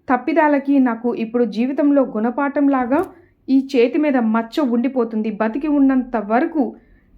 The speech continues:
ఈ తప్పు నాకు కనిపిస్తూనే ఉంటుంది. మరోసారి ఎటువంటి తప్పు చేయకుండా ఆ భగవంతుడు తగిన విధంగా నాకు శిక్ష విధించాడు" అని అలా బాధపడిపోతూ,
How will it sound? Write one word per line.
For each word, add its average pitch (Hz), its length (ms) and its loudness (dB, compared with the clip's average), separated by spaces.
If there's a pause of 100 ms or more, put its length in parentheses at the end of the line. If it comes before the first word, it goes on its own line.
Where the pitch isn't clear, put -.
(180)
ఈ 277 120 4
తప్పు 294 520 -2 (140)
నాకు 233 240 -6
కనిపిస్తూనే 269 640 0
ఉంటుంది. 226 440 -2
మరోసారి 285 640 0
ఎటువంటి 262 400 0
తప్పు 254 360 -6 (120)
చేయకుండా 254 640 -2
ఆ 220 80 -2
భగవంతుడు 262 600 -2
తగిన 247 320 -4
విధంగా 269 380 0
నాకు 233 260 -4
శిక్ష 240 300 -8
విధించాడు" 233 720 -4 (120)
అని 277 300 -2 (520)
అలా 233 340 0 (420)
బాధపడిపోతూ, 254 1160 -2